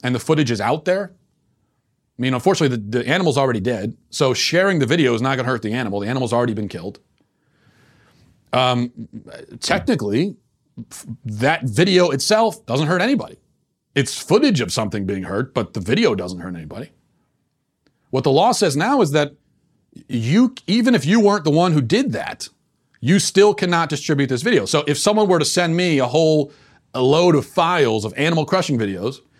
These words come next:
I didn't, I didn't hurt the animals. The person who sent the videos didn't hurt the animals.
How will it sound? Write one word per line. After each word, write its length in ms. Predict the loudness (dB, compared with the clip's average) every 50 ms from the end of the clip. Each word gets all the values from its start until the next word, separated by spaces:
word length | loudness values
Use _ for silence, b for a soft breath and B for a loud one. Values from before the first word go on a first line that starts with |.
| b b b b b b _ _ _ _
I 160 | -2 0 2
didn't, 300 | 2 2 2 0 0 -4 -8 -4
I 120 | -2 0
didn't 260 | 2 0 0 -2 0
hurt 180 | 0 0 0 2
the 100 | 0 0
animals. 400 | 0 0 0 -2 -4 -6 -10 _ b b b b b
The 80 | -4
person 300 | 0 0 0 2 2 0
who 40 | 0
sent 280 | 2 2 2 0 2 2
the 40 |
videos 320 | 2 2 2 4 2 2 2
didn't 180 | 0 0 0
hurt 140 | -2 -2 -2
the 80 | -2 -2
animals. 440 | -2 0 0 -2 -2 -4 -6 -8